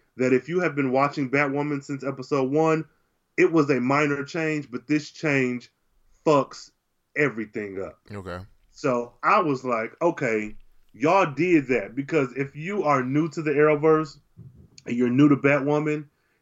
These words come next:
Speaker 1: if you enjoy Batwoman, you're still going to enjoy Batwoman. This last episode feels like you went from her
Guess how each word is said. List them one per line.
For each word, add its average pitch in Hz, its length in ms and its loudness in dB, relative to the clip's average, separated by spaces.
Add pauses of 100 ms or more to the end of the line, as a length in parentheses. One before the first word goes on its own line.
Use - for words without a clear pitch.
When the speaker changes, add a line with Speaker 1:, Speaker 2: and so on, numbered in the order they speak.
(120)
Speaker 1:
if 151 200 0
you 202 220 0
enjoy 156 360 2
Batwoman, 151 580 -2
you're 135 240 -2
still 180 340 2
going 156 300 0
to 143 180 -2
enjoy 131 360 2
Batwoman. 117 500 -2
This 143 200 0
last 135 460 0
episode 143 640 0 (460)
feels 160 300 4
like 127 240 0
you 143 80 0
went 131 240 0
from 120 200 -4
her 107 340 -2